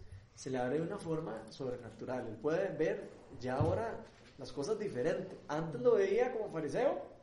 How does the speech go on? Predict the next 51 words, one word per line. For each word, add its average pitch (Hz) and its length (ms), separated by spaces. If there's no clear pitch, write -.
hay 190 180
que 202 100
cumplir 214 280
esto, 247 300
y 208 120
que 233 220
el 214 120
burrito 190 400
no 226 100
se 220 100
adapta 226 320
el 202 180
domingo 233 460
y 196 60
el 190 180
sábado, 240 340
y 190 40
el, 170 200
y 170 100
entonces 220 280
no 240 140
podemos 240 260
hacer 247 120
esto, 262 260
y, - 20
no, 240 60
y 220 60
el, 175 160
y - 20
el 175 100
que 185 80
no 220 100
hace 247 200
esto 247 140
no 240 120
cumple. 220 320
Y 165 140
vean 160 300
la 214 120
transformación 147 680
que - 100
tuvo - 440
Pablo 160 380
de 143 160
tener 143 280
un 175 60
encuentro 151 480
con 143 140
el 127 60
Espíritu - 360
Santo, 113 280